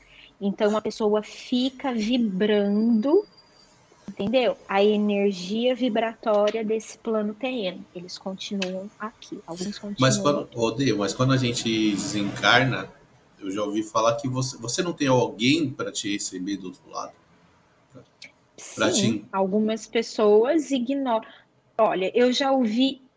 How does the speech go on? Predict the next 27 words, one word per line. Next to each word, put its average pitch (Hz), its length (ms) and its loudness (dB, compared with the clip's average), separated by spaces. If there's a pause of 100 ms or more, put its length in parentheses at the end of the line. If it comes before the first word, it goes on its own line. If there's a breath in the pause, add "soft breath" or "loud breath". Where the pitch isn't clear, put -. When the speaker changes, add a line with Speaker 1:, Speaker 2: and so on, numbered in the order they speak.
(400)
Speaker 1:
muitas 240 720 4
coisas, - 500 -8
né? 208 260 -4 (100)
Que 208 240 -2
Speaker 2:
Tá. 202 160 4
Speaker 1:
talvez 233 260 2
o 226 80 0
desencarne 202 640 -2
foi 208 240 -4
muito 196 240 -4
traumático, 220 1200 0
chegou, 220 720 2 (380 loud breath)
né, 208 380 2
esses 185 560 -2
espíritos, 196 640 -6
sempre 262 260 -4
quando 214 220 0
acontece 202 600 -2
um 196 100 -4
desencarne, 190 680 -4
tem 202 200 -4
uma 196 140 -2
equipe 208 340 -8
que 190 140 -4
vem 196 160 -2
te 196 120 -4
receber, 180 640 -6